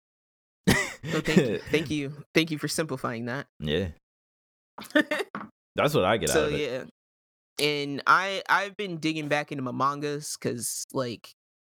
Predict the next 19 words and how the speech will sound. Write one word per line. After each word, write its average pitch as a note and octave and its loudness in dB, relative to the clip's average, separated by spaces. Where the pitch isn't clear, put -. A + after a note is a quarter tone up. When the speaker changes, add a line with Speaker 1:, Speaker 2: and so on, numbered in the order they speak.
Speaker 1:
after D3 4
watching, C#3 -4
uh, A#2 -4
Alice C3+ 0
in C3+ -4
Borderland, C3+ -4
I'm C3+ -4
like, C#3 -6
"Oh, G#3 6
yeah, A3+ -2
like, D#3+ 2
ninety F3+ -2
percent G3 -2
of F#3 -4
the F3 -4
content F#3+ 0
we D#3+ -4
watch D3+ -4
is D#3 -6